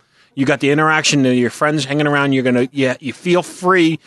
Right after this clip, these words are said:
to be able to explore new areas that you wouldn't have done before in front of five hundred or, you know, seven hundred people that you never met before. And you got your,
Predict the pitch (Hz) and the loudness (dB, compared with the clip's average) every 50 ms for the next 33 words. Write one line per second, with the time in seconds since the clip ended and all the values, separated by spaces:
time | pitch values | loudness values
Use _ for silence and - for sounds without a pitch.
0 | - - - _ - 151 143 151 151 151 160 165 160 160 160 151 - - 151 147 | -20 -20 -14 _ -6 -2 0 2 2 2 2 2 2 0 -2 -2 0 0 2 2
1 | 147 139 - - - - - 156 151 160 156 151 147 151 151 151 143 139 139 143 | 2 0 0 -4 -8 -6 -4 -2 0 0 2 2 2 2 2 2 2 2 2 2
2 | 139 123 117 - 127 117 117 117 131 147 147 139 143 131 131 135 - - 123 117 | 2 0 -2 -4 -6 -6 -4 -2 0 0 0 2 0 0 0 -2 -4 -8 -10 -8
3 | 127 131 127 120 120 120 113 120 - - 131 123 127 127 120 117 - _ - - | -4 -2 -2 0 0 0 -2 -2 -4 -4 -2 0 0 2 0 0 -2 _ -20 -20
4 | _ - 127 120 107 - 143 131 127 123 123 120 113 117 - 139 131 127 117 123 | _ -6 -6 -4 -2 0 0 0 0 0 0 0 -2 -2 -2 -2 -2 -2 -2 -2
5 | 123 117 120 120 110 117 110 113 110 113 117 117 120 113 110 - - 127 127 120 | -2 0 0 0 0 0 0 0 0 -2 -2 -4 -6 -6 -4 -4 -2 -2 -2 0
6 | 123 120 113 120 117 101 - 123 117 110 120 113 113 110 110 110 113 123 117 113 | 0 0 -2 -2 -4 -4 -4 -6 -6 -4 -2 -2 -2 -2 -2 -4 -4 -4 -2 -2
7 | 117 110 107 107 110 113 117 - - 113 - - - - - _ _ _ _ _ | -2 -2 -2 -2 -4 -4 -4 -6 -12 -20 -20 -20 -20 -20 -20 _ _ _ _ _
8 | _ _ - 131 123 123 120 127 110 123 135 120 | _ _ -12 -6 -4 -2 -2 -2 -2 -4 -8 -14